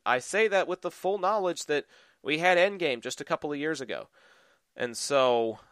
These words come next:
uh, it's a, it's a pretty, pretty high praise for me to be able to say that. But this just has that classic Marvel feel to it. It's got the right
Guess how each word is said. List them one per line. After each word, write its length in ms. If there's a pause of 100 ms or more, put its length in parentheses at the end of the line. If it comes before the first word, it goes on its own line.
(100)
uh, 260
it's 180
a, 200
it's 160
a 40
pretty, 540 (200)
pretty 200
high 200
praise 360
for 100
me 120
to 60
be 60
able 120
to 80
say 240
that. 260 (600)
But 580 (360)
this 500
just 260
has 760
that 340
classic 920 (140)
Marvel 580
feel 460
to 260
it. 240 (340)
It's 220
got 300
the 200
right 360